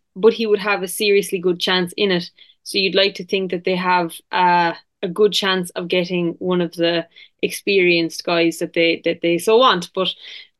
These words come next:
um, again, I was a little bit surprised that that's his only option. So they must be confident that they're gonna get somebody that they really want.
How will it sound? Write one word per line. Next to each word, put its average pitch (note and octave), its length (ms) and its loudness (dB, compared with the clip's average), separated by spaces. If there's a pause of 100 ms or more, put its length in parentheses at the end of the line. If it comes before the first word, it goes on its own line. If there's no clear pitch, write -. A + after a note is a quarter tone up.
um, G3 400 0 (340)
again, G#3 520 2 (920)
I G#3 160 4
was G#3 140 2
a G3 60 4
little G3+ 200 2
bit F#3 160 -4
surprised G3 420 0
that F3+ 80 -4
that's F#3 220 -2
his F#3 120 -4
only F#3+ 240 2
option. C#4+ 540 2 (520)
So - 160 -4
they G3+ 60 6
must A3+ 240 2
be G#3 60 -6
confident F#3+ 460 -2
that F3 120 -2
they're E3+ 120 0
gonna E3+ 200 0
get E3 180 -2
somebody D#3+ 420 -2
that E3 160 -8
they E3 100 0
really D#3 200 0
want. C#3+ 340 -6